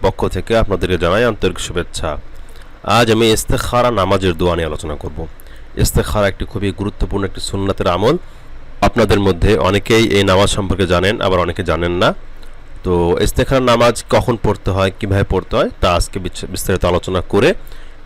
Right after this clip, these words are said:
দোয়াটা শেখাবো। অর্থাৎ এই ইস্তেখারা দুই রাকাত নামাজ পড়ে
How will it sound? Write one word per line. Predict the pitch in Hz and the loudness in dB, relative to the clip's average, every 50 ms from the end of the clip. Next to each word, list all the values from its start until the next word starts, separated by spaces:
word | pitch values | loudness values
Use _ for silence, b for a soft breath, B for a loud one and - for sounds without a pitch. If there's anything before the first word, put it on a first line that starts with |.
| - - - | -14 -8 -2
দোয়াটা | 101 117 113 104 98 | 2 4 4 4 4
শেখাবো। | 95 - 95 - - - 92 82 | 0 -2 -2 -4 -4 -2 0 -2
অর্থাৎ | 82 - - 120 - - - - - - - - | -2 0 0 -2 -2 -2 -6 -12 -14 -12 -8 -4
এই | - 98 104 107 104 - 82 85 - - - - | 0 0 0 0 0 -2 -6 -8 -8 -6 -4 -4
ইস্তেখারা | - - - 107 - 110 104 110 113 | -2 0 -2 -2 0 2 2 2 2
দুই | 107 95 101 101 | 4 2 2 2
রাকাত | 101 98 101 - 98 | 2 2 0 0 0
নামাজ | 90 85 92 104 107 - - - | 0 2 2 2 0 0 0 2
পড়ে | 101 110 127 156 196 | 4 4 6 4 4